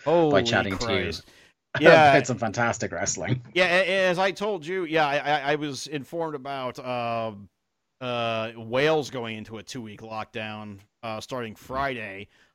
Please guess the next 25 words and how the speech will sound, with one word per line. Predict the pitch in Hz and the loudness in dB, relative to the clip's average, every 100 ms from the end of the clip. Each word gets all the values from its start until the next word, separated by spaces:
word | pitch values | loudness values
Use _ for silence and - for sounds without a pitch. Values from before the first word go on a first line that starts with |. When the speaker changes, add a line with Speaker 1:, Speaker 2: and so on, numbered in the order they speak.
| _ | _
Speaker 1:
Uh, | 113 110 110 110 | -6 -4 -4 -6
of | |
course, | - 123 107 127 | -8 -8 -6 -6
you | |
know, | 113 107 | -6 -6
m-, | 107 113 117 131 127 | -10 -18 -18 -18 -6
my | 135 127 117 110 104 | -2 -2 -2 -8 -4
Busting | 147 - 120 | -4 -4 -8
Balls | 113 135 160 - | -4 -2 -2 -4
co-host, | 135 110 117 107 101 - | -6 -6 -6 -8 -10 -12
uh, | 120 104 | -10 -10
John, | 98 117 139 127 98 95 | -8 -4 -2 -2 -6 -12
is | 104 110 104 | -10 -10 -8
in | 107 101 98 104 | -10 -12 -14 -6
Newport. | 131 160 - 98 95 - | -4 -2 -4 -6 -10 -16
Speaker 2:
Yeah. | _ _ _ _ _ _ _ _ _ - | _ _ _ _ _ _ _ _ _ -14
Speaker 1:
So, | 123 110 104 101 101 98 _ _ - | -10 -8 -10 -10 -12 -16 _ _ -8
uh, | 107 104 110 | -6 -6 -2
yeah, | 131 156 | 0 0
that, | 120 170 127 | 2 -2 0
that's | 185 202 - | -2 -2 -12
not | 135 135 135 123 | -10 -6 -4 -4
gonna | 101 | -6
be | 104 98 | -10 -12
much. | 98 - | -16 -18